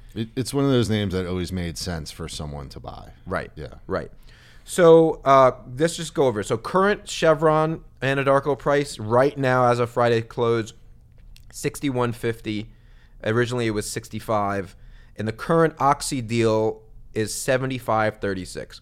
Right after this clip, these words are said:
Speaker 2: So I just wanna start with, how true did this narrative feel? The market believes that Anadarko executives took a lower deal for their own personal gain, meaning they either, like, had new jobs lined up at Chevron,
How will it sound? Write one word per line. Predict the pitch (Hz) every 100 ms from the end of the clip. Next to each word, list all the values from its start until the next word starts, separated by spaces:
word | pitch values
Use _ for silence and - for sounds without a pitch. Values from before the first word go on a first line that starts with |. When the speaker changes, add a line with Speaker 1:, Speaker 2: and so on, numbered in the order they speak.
| - -
Speaker 2:
So | 165
I |
just | 208 269
wanna | 185
start | 160 143
with, | 127 117 - - -
how | - 202
true | 233 - 180 165
did | 147 123
this | 127 120
narrative | 117 113 110 107 101
feel? | - 104 85 - - - - - - - -
The | 113
market | 113 120 160 - 196 -
believes | 151 127 113 110 107 -
that | 101 -
Anadarko | 123 139 139 123 117 117 110
executives | 104 98 110 104 98 95 92
took | - 135
a | 117
lower | 98 104 131 165 170
deal | 117 120 104 92 92 - - -
for | - 110
their | 107
own | 110 107
personal | 113 95 95 87
gain, | 87 80
meaning | 98 95 95
they | 90
either, | 101 98 98
like, | 90 87
had | 101 87
new | 98 131 139
jobs | 127 117 113
lined | 113 110 110 107
up | 104 -
at | -
Chevron, | 156 143 139 135 135